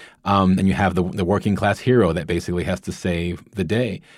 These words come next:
Um, or you think about a, a film, you know, I love my musical. So Fiddler on the Roof, you know, is a great kind of mid-nineteen sixties display of, you know, Jewish life in Eastern Europe.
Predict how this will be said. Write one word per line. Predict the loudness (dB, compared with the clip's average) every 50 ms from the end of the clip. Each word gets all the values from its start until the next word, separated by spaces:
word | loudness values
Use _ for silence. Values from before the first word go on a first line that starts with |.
| -20 _ _
Um, | 0 0 2 4
or | 4 4 4
you | 4
think | 4 2 2 2
about | 4 4 4 4
a, | 4 2 2 0 -2
a | -6
film, | -2 2 2 4 4 4
you | 4
know, | 4
I | 2 2
love | 2 2 2 2
my | 4 4 4
musical. | 4 4 4 4 4 2 0 0 -2 -2 -2 -4
So | -2 -2 -2
Fiddler | 2 2 4 4 6 4 4 4
on | 4 4
the | 4 4
Roof, | 4 4 4 4 2 -2 -4 -2
you | -2
know, | 0 0 0
is | 0 -2
a | -2
great | -2 0 2 2 2 2 0 -6 -14 -20 -20 -20 _ _
kind | 0 0
of | 2
mid-nineteen | 4 4 4 4 4 2 0 0 0 -2
sixties | -2 -2 -2 -4 -4 -4 -2 0 0 0 -2
display | -4 -6 -6 -2 0 2 4 4 4 4 2 2
of, | 0 0 2 2 4 4 2 0 -2 -6 -12 -20 -14 _
you | -2 -2
know, | -2
Jewish | 0 0 0 2 2 0 0 2
life | 2 2 4 2 0 -2 -2 -2
in | -2 0
Eastern | 0 -2 -4 -4 -4 -2 0 2
Europe. | 4 4 4 4 2 0 -2